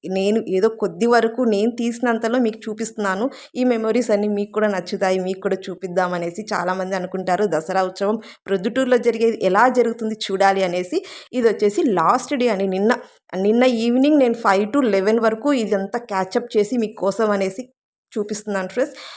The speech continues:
మొత్తం అంతా కూడా నవరాత్రులు స్టార్టింగ్ డే నుంచి కూడా అమ్మవారి శాలలో అలంకరణలు, శివాలయంలో అలంకరణలు, ప్రతి గుడిలో కూడా అమ్మవారి అలంకరణలు సూపర్గా చేస్తారండి. ప్రతి ఒక్కరు కూడా వెళ్ళి దర్శనం చేసుకుంటారు. ఎంత బాగా చేస్తారో అసలు.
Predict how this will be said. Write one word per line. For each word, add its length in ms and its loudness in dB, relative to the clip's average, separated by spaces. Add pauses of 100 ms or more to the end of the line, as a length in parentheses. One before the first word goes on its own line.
(440)
మొత్తం 520 -2
అంతా 260 0
కూడా 260 2
నవరాత్రులు 520 2
స్టార్టింగ్ 600 2
డే 160 4 (100)
నుంచి 320 2
కూడా 280 2
అమ్మవారి 520 0
శాలలో 460 -2
అలంకరణలు, 560 -2
శివాలయంలో 680 0
అలంకరణలు, 500 0 (340)
ప్రతి 460 -4 (200)
గుడిలో 380 2
కూడా 320 2
అమ్మవారి 560 0
అలంకరణలు 800 -2
సూపర్గా 680 -6
చేస్తారండి. 680 -2 (380)
ప్రతి 260 -4
ఒక్కరు 360 0
కూడా 180 2
వెళ్ళి 180 2
దర్శనం 400 -2
చేసుకుంటారు. 720 0 (160)
ఎంత 300 -8 (180)
బాగా 320 0
చేస్తారో 540 -2
అసలు. 380 -2